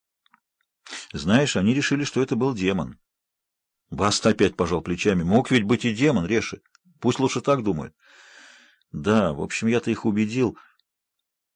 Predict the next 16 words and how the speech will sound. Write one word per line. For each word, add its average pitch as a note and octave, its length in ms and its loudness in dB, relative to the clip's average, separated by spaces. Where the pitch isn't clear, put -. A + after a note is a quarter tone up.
Но E2+ 120 -6
ты G#2+ 120 -6
понимаешь, D3 460 0
что - 220 0
это F2+ 160 -4
значит? G#2 340 -4
Кузнец F#2 640 -2
хорошо A2 420 2
заработает B2+ 580 2
в E2+ 60 -10
ближайшую F#2+ 480 0
пару E2+ 240 0
дней». D2+ 320 -10
Их F#2+ 220 -4
взгляды E2+ 480 0
встретились. G#2 680 -4